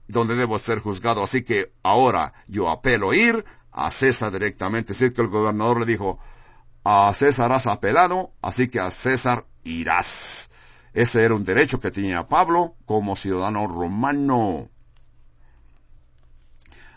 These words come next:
Vamos a ver el nombre. Nosotros lo conocemos como Pablo el apóstol. Pero él mismo se presenta como Saulo.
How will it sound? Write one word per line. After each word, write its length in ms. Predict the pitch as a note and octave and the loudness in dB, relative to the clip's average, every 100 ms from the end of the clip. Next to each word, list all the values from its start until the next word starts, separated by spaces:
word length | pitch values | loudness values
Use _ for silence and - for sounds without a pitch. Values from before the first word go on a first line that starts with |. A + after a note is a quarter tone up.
| - | -4
Vamos 260 | F#3 A#3 F3+ | 0 2 2
a 60 | |
ver 140 | E3+ E3 | 4 6
el 160 | A2 | 4
nombre. 460 | G2 G2 E2+ D2+ - - - - | 2 -2 -2 -6 -10 -20 -20 -12
Nosotros 380 | - G#2 C#3+ C#3+ | -6 0 0 2
lo 100 | B2 | 2
conocemos 520 | G#2 G2+ A#2+ C3 A#2+ | 0 -2 0 0 0
como 340 | - F2+ E2+ - | -2 -6 -6 -6
Pablo 480 | F#2+ G#2+ F#2+ F2 E2 | -2 0 0 -2 -2
el 80 | |
apóstol. 540 | D2 E3 - - D2 B1+ - - _ - - - - - - - _ | -4 -2 0 -2 -6 -12 -20 -20 _ -20 -20 -20 -20 -20 -20 -20 _
Pero 420 | B2+ C3 B2 A#2+ - - - - - - - - _ - | 4 8 8 6 -2 -20 -20 -20 -20 -20 -20 -20 _ 4
él 180 | D3 D#3+ | 4 4
mismo 440 | F3 A#3+ D3+ A#2+ | 2 2 2 -2
se 160 | - G2 | -2 -4
presenta 640 | F#2+ F#2 A2+ G#2+ F#2+ F2+ | -4 -2 0 0 0 -4
como 300 | F2+ F2 D#2+ | -4 -6 -6
Saulo. 640 | - - F#3 G2 C#2 | -6 0 2 2 -2